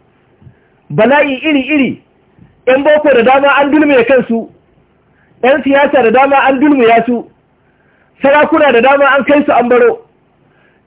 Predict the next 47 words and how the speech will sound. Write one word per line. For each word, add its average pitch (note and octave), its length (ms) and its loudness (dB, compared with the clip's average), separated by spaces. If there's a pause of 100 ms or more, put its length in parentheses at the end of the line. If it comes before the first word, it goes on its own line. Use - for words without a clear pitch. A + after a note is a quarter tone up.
Yan C#4 200 -2
kasuwa C#4 440 0
da B3 80 2
dama C4+ 240 0 (120)
an C#4 100 -2
kai C#4+ 200 0
su D4 80 -2
an A#3+ 160 0
baro. A#3+ 340 0 (640)
An C4+ 180 0
ƙi D4+ 80 -8 (100)
a A#3 40 -4
karantar C#4 400 -2
da C4 120 0
su C#4 120 -4
tauhidi, B3 400 0
a A3 120 0
koya B3+ 220 2
musu A#3+ 180 -2
aƙida. A3 480 -2 (960)
Ya D#3+ 160 -2
ku F#3+ 140 -6
malama, F#3 320 -2
ku - 120 -10
ji F3+ 80 -10
tsoron D#3 280 -6
Allah, D3 220 -4
ku - 100 -16
karantar D#3 240 -6
da C#3+ 80 -4
mutane B2+ 340 -6
hatsarin C#3+ 380 -8
da B2+ 80 -8
ke A#2+ 160 -12
cikin A2 200 -14
shirka. A2+ 280 -16 (1160)
Ita G#3+ 220 -2
ce G3+ 120 0
bala'i E3 460 0
na D#3 100 -2
farko F3+ 380 -2
da E3 140 -2
Allah D3+ 200 -2
maɗaukin C3 340 -6
sarki B2 240 -10
ya A2 80 -4
ambata. G2+ 320 -14